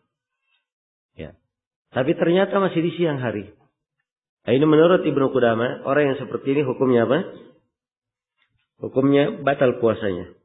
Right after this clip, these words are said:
Ya. Dan ini yang difatwakan oleh Syekh bin Baz dan selainnya. Mereka menganggap bahwa asal, asalnya adalah puasa menahan.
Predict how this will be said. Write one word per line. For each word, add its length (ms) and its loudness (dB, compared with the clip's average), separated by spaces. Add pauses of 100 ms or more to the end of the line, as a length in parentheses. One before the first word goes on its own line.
(1120)
Ya. 240 -10 (1120)
Dan 160 2
ini 80 4
yang 80 2
difatwakan 480 0
oleh 160 -2
Syekh 240 -6
bin 160 -4
Baz 180 -2 (460)
dan 240 -6
selainnya. 400 -2
Mereka 240 -2
menganggap 480 0
bahwa 400 -6 (1400)
asal, 320 0 (1040)
asalnya 560 0
adalah 320 0
puasa 320 -2
menahan. 540 -6